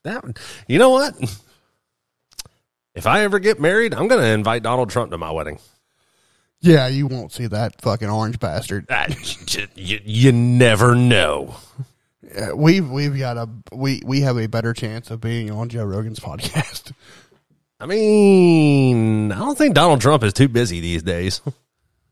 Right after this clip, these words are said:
Speaker 2: Well, he keeps getting fucking sued. <laughs>
Speaker 1: He's got attorneys to handle that.
Speaker 2: Yeah, well, they keep getting fucking sued too.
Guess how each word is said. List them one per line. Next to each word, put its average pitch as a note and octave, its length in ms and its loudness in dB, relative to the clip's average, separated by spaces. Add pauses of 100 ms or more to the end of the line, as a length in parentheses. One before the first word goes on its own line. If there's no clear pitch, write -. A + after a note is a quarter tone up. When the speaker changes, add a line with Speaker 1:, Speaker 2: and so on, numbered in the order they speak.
(920)
Speaker 2:
Well, D4+ 220 2
he E3+ 80 4
keeps A3 240 -8
getting D3+ 240 -6
fucking C#3+ 320 -8
sued. G#2 480 -12
<laughs> - 1600 -8
Speaker 1:
He's A3 220 -2
got D3+ 160 2
attorneys C3+ 480 2
to F#2+ 100 0
handle E2+ 260 -6
that. - 220 -12 (240)
Speaker 2:
Yeah, - 140 -16 (120)
well, F#3+ 260 2
they C#4 160 2
keep C4+ 200 -2
getting G3+ 200 -8
fucking G#3+ 260 -4
sued F#3+ 240 -2
too. A2+ 240 -8